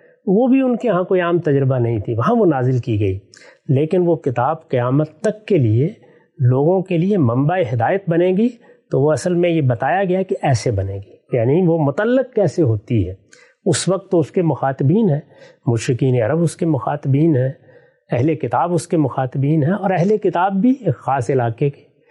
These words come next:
مشرکین عرب بھی ظاہر ہے کہ اپنی ایک ثقافت، معاشرت، تہذیب رکھتے ہیں، ان کی اپنی ایک زبان ہے، ان سے اسی میں گفتگو کی جائے گی۔ کسی قوم سے، کسی گروہ سے،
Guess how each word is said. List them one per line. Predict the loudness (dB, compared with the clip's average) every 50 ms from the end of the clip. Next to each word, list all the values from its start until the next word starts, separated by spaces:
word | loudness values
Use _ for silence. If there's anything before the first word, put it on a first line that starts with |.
| _ _ _ _
مشرکین | -2 0 0 0 0 -2 0 0 2 0 2 2 2
عرب | 2 2 2 0
بھی | 2 2 2 0 -2 -4 -8 _ _ _ -6 -4
ظاہر | -2 0 0 2 0
ہے | 0 0
کہ | -2 -2 -4
اپنی | -6 -6 -4 0 0 2 2 4 4
ایک | 2 2 0 -2 -8 _ _ _ _ _ _ _ _ _ -12 -8 -6
ثقافت، | -4 -2 -2 -2 -2 -2 -4 -4 -6 -6 -8 -14 _ _ -6
معاشرت، | -4 -2 -4 -4 -4 -2 -2 -2 -2 -4 -4
تہذیب | 0 0 2 4 4 2 2 2
رکھتے | 0 -2 -4 -6 -4 -4 -2
ہیں، | -2 -2
ان | -2 -2 -2
کی | -2 -2 -2
اپنی | -2 0 2 2 2 2
ایک | 2 0
زبان | 0 0 0 0 0 0 0 2
ہے، | 0 0 -2 -4 -8 -16 -20 -20 _ -2
ان | 0 0
سے | 2 2 0
اسی | 0 0 0 0
میں | 0 0
گفتگو | 0 -2 -4 -2 -2 0 0
کی | 0 0 0
جائے | 0 0 0 -2
گی۔ | -4 -8 -10 -14 _ _ _ -20 -20 _ _ _
کسی | -4 -2 -2 -2 -2
قوم | -4 -2 -2 -2 0 0 0 -2
سے، | -2 -4 -4 -6
کسی | -2 -2 -2 0 0 2 2 2
گروہ | 2 2 2 2
سے، | 0 0 -2 -4